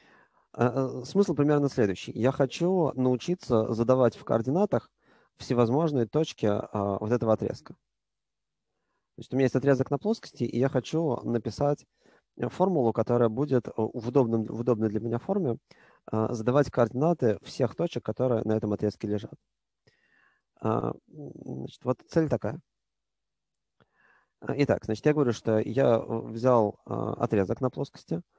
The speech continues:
разбил его, а, в отношении S к один минус S. S — это какое-то число, какой-то параметр. А, и после этого я взял эту точку, а, и нашёл её координаты.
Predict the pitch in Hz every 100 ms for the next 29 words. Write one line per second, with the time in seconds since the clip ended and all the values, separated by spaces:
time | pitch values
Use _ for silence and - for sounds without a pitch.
0 | _ - _ - 120 117 156 139 120 113
1 | 123 123 110 - - 104 104 - - -
2 | - 107 110 - 107 117 107 107 110 -
3 | 101 101 98 98 - 160 - _ _ _
4 | _ - 131 123 113 104 107 - - 110
5 | 117 107 104 95 113 - _ _ _ _
6 | _ _ _ _ _ _ _ _ - 110
7 | 110 110 - 165 156 156 190 143 127 120
8 | 170 143 - 143 185 - 127 131 - _
9 | _ _ _ - 113 117 135 139 123 120
10 | 175 151 110 120 127 120 - - 113 104
11 | 98 - -